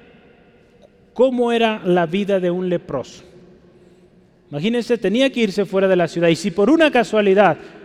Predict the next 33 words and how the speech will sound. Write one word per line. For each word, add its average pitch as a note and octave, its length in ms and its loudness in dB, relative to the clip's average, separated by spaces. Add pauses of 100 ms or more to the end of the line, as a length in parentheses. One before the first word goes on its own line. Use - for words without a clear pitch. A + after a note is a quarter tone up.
(240)
usted A#3 460 2 (300)
se - 180 -4
acercaba G3 580 0
o, F3 380 -2
o, - 120 -12
o G3 140 0
este A3 240 -4
hombre G#3+ 240 -2
escuchaba G#3+ 480 -2
que E3 60 -8
usted E3 200 -8
estaba F#3+ 340 -4
cerca, F#3 360 -2
él G3+ 120 2
tenía G3+ 360 -2
que G3 120 -4
gritar F#3 340 -4
estas F#3 320 -6
palabras, C#3+ 560 -4
"Inmundo, D#4 640 0 (220)
inmundo", A3 640 2 (1300)
para D3+ 120 -2
que D3+ 80 -4
usted G#3+ 180 0
las A#3 160 2
escuchara G3+ 460 -2
y G#3 100 -2 (360)
se - 180 0
alejaba. E3 460 0 (1160)
Imagínense G#3 420 -4
qué G3+ 120 -2
triste, D3 440 -6
¿verdad? D3+ 220 -4